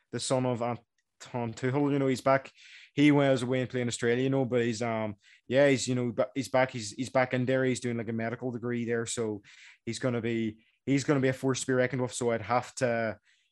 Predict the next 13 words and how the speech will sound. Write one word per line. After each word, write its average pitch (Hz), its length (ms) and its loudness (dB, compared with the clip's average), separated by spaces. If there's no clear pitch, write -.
go 123 420 -2
out 127 220 -2
of, 117 400 -2
um, 104 640 -8
the 127 80 -2
way 123 480 0
to 107 600 -2
go 120 440 -2
and, 113 360 -6
um, 104 840 -8
pick 127 220 -4
him. 127 360 -4
And 117 500 -6